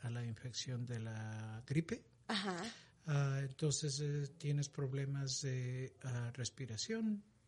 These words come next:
Speaker 1: ah, tienes problemas de estornudos, tienes todos los síntomas que tienes como cuando tienes la gripe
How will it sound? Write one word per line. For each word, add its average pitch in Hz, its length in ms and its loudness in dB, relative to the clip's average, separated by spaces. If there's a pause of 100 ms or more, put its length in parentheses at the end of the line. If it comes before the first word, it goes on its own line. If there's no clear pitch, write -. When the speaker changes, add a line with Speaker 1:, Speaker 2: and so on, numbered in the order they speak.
(160)
Speaker 1:
ah, 123 320 -6
tienes 127 300 -2
problemas 131 680 -2
de 123 160 -4
estornudos, 202 880 -2 (420)
tienes 160 380 8
todos 196 320 4
los 185 160 4 (100)
síntomas 143 800 2 (100)
que 143 140 -2
tienes 143 500 0
como 131 280 -2
cuando 120 260 -2
tienes 127 420 -2
la 120 120 -2
gripe - 420 -8